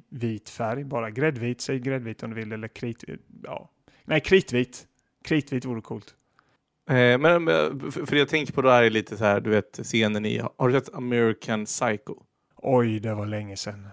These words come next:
Speaker 1: Man har ju de här, eh, legendariska scenerna i, i huvudet, men jag kan inte säga liksom, ett par av dem har jag. Men, eh, inte allt, så du får gärna berätta.
Speaker 2: Men, men det är ju en legendarisk scen när de har, jämför visitkorten.
Speaker 1: Ja,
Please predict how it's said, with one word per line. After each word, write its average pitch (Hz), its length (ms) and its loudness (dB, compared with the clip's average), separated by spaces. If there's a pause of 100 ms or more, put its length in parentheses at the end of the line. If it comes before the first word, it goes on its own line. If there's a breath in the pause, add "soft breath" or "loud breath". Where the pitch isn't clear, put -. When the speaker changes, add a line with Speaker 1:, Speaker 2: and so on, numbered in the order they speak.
Speaker 1:
Man 123 160 -4
har 120 120 6
ju 113 60 4
de 113 140 2
här, 113 300 4
eh, 107 100 0
legendariska 110 720 -4
scenerna 101 500 -8
i, 98 560 -14
i 120 80 -8
huvudet, 104 360 -10
men 104 200 -10
jag 110 120 -14
kan 117 100 -8
inte 113 100 -8
säga 107 200 -6
liksom, 104 420 -14 (760 soft breath)
ett - 120 -6
par 135 140 6
av 107 160 2
dem 104 120 -8
har 107 80 -8
jag. 110 80 -12 (480 soft breath)
Men, 117 300 -2
eh, 113 760 -2
inte 127 220 -6
allt, 107 200 -8
så - 200 -8
du 117 120 -6
får 117 200 -6
gärna 107 220 -6
berätta. 104 300 -12 (140)
Speaker 2:
Men, 135 160 -4 (260)
men 143 160 -6
det 147 100 0
är 143 40 2
ju 135 120 -2
en 135 60 -6
legendarisk 131 400 2
scen 110 140 0
när 113 80 0
de 110 160 -2
har, 110 260 0
jämför 113 320 -2
visitkorten. 113 800 -6
Speaker 1:
Ja, 120 340 2